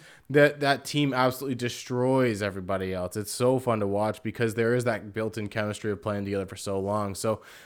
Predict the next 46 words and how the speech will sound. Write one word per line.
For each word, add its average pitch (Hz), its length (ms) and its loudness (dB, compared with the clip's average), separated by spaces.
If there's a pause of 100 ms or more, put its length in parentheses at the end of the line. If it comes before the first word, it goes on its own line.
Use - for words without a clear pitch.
I 143 100 6
think 175 280 2
there's 175 220 6
the 156 100 4
pressure 143 440 4
of 120 280 2 (580)
not 151 360 8
letting 135 300 6
the 127 80 2
guy 117 380 6
next 110 340 0
to 113 80 -6
you 107 80 -4
down 104 360 2
a 98 80 -2
lot 95 260 0
with 98 140 -6
Team 101 260 -6
U 98 120 -2
S 95 220 -4
A 98 160 -2
because, 107 340 -2
like 127 120 2
I 123 40 4
said, 117 280 0
they're, 120 420 0
they're 127 220 -2
guys 139 280 4
that 135 60 -2
have 127 80 0
been 127 160 2
together 123 300 4
for 117 240 0
a 110 40 0
season. 113 380 -4
They've, 110 360 -4
they're 135 120 2
guys 139 220 4
that 127 160 2
maybe 139 260 0
played 113 200 -4
together 113 240 2
two 135 300 -6
or 135 60 2
three 147 240 0
seasons. 90 480 -8